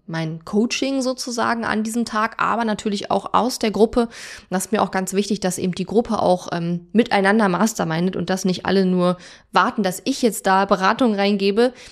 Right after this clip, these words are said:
Das werde ich natürlich tun, aber ich will damit nur sagen, der Tag dreht sich jetzt nicht um mich, sondern d-, der Tag dreht sich um alle, die mit dabei sind, ja. Und ich glaube, es wird ein sehr entspannter, sehr schöner, sehr cooler Tag.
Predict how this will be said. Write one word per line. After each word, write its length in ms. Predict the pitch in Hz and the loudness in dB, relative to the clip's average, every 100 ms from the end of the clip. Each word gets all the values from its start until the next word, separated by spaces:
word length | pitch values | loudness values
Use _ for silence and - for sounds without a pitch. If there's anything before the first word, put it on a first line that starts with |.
| - | -10
Das 200 | - 180 | -6 0
werde 160 | 196 277 | 4 6
ich 100 | 302 | 4
natürlich 400 | 240 240 208 202 | 2 2 2 2
tun, 220 | 262 285 392 - - - | 4 4 4 -4 -18 -2
aber 180 | 196 202 | 0 0
ich 120 | 208 | 2
will 100 | 220 | 2
damit 260 | 233 226 220 | 4 2 2
nur 100 | 214 | 2
sagen, 220 | 208 214 | 2 2
der 140 | 202 | 0
Tag 260 | 196 202 214 | -2 -4 -2
dreht 220 | 202 202 | 0 0
sich 160 | 208 196 | -2 -4
jetzt 160 | 196 | -2
nicht 160 | 202 190 | -2 0
um 100 | 180 | 2
mich, 300 | 190 - - | 2 0 -8
sondern 300 | - 170 170 | -6 -4 -4
d-, 100 | 156 - - - - - | -8 -16 -20 -18 -14 -10
der 220 | - 190 | -6 -4
Tag 260 | - 196 196 | 0 0 2
dreht 220 | 202 202 | 0 0
sich 160 | 208 196 | 0 -2
um 100 | 190 | 0
alle, 240 | 180 202 | 4 4
die 120 | 180 | 2
mit 180 | 175 175 | -2 -2
dabei 320 | 175 151 160 | -2 -2 -2
sind, 300 | 156 - - - | -4 -10 -16 -8
ja. 280 | 139 208 - - - - - | -4 -4 -6 -18 -16 -16 -6
Und 80 | 196 | 0
ich 100 | 196 | 2
glaube, 220 | 220 220 | 4 2
es 120 | 220 - | 2 -2
wird 140 | 220 | -2
ein 80 | 202 | 0
sehr 200 | 202 196 | 2 0
entspannter, 480 | 185 - 285 269 226 | -2 -2 0 0 0
sehr 120 | 208 | 0
schöner, 380 | - 220 208 196 | 0 0 2 0
sehr 100 | 196 | -2
cooler 340 | - 269 294 | 0 2 2
Tag. 460 | - 240 247 - | 2 2 2 0